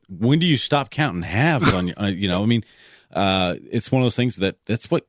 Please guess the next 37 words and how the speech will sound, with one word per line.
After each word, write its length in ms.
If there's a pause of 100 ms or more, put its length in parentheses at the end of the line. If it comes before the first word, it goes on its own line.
kids 300
do. 240
They 120
wanna 220
be 120
older, 440 (300)
and 140
then 200
somewhere 520
in 120
there 180
you 180
get 180
to 100
a 60
point 280
where 100
you 200
just, 260 (340)
you're 200
not 160 (200)
at, 200
wanting 240
to 40
be 180
older 400
again, 380
and 160
then 140
suddenly 340
you 120
start 320
wanting 160
to 60
be 100
younger 420
again, 400